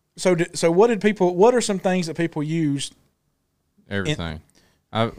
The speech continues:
Speaker 2: I've worked them with, with rope, guns, um, knives. There's, uh, I mean, there's not one that's, like, coming to my mind, like, something crazy off the top of my head right now, but, like,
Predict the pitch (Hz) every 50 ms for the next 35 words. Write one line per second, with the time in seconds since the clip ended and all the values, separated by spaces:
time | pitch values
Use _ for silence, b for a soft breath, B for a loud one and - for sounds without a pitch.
0 | - - 120 120 123 131 127 120 - 117 107 104 101 92 90 85 - _ _ _
1 | _ _ _ _ _ _ _ _ _ _ - 107 107 104 95 - - - - 104
2 | 120 135 147 151 151 - - b b b b b b _ _ _ _ _ _ -
3 | 107 113 120 127 135 139 139 139 135 135 135 127 - - - - - _ _ -
4 | 101 101 98 92 87 85 82 82 90 - _ _ _ _ _ _ _ _ _ -
5 | 104 104 113 117 120 123 123 120 117 113 107 - - - - _ _ _ _ _
6 | _ _ _ _ _ _ _ _ _ _ _ _ _ _ _ _ _ _ _ _
7 | _ _ _ _ _ _ _ _ _ _ _ _ _ _ _ _ _ _ _ _
8 | _ _ _ _ _ _ _ _ _ _ _ _ _ _ _ _ _ _ _ _
9 | _ 98 110 113 110 110 110 101 107 110 101 95 90 80 57 - 104 110 110 107
10 | 107 110 110 104 110 107 87 82 104 104 104 101 98 90 - - 92 - - -
11 | - 104 101 98 95 92 90 87 90 92 92 92 92 90 87 85 85 76 - -
12 | - _ _ - - 107 85 - 85 - 104 95 95 98 92 87 87 82 80 80
13 | - - 85 - 90 85 - 67 69 69 90 95 95 95 90 76 69 57 - -
14 | 62 67 82 76 76 57 50 60 60 55